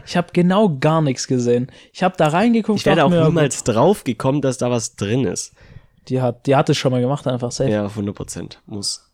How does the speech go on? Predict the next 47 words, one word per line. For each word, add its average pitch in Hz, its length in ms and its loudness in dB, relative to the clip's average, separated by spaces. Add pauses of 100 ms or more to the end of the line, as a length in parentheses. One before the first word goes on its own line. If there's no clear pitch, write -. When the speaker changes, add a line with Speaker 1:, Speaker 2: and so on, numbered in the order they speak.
(120)
Speaker 1:
Einfach, 131 260 0
die 131 140 -2
hat 131 140 -2
da 131 140 2
ein 127 40 -2
bisschen 131 240 -4
reingecheatet. 135 580 -4
Speaker 2:
Ja, 127 220 4
das 120 140 0
Beste 135 280 0
war 117 160 2
eh, 135 400 2
ähm, 113 680 0
Maren 135 400 2
und 123 120 -2
ich 143 160 -2
sind 127 140 -2
dann 120 260 0
zu - 180 -4
so 113 100 -2
einer 113 160 0
Karte 131 460 -4
an 110 100 -4
der 110 120 -2
Wand 160 200 -2
gegangen. 175 380 -6 (520)
Und 117 60 -4
da 113 60 2
musste 139 260 0
man 117 140 0
anhand 131 220 -2
so 117 100 -2
einer 113 180 0
Zeich-, 143 580 -4
äh, 117 220 0
Zeitung, 175 640 -2 (280)
musste 135 380 -2
man 131 120 2
mit 120 180 0
so 120 100 0
einem 117 160 0
Magneten, 143 800 -2 (140)
ähm, 110 600 -4 (120)
so 107 520 -2
Städte 135 440 -2
hin, 120 440 -4 (220)
äh, 110 320 -2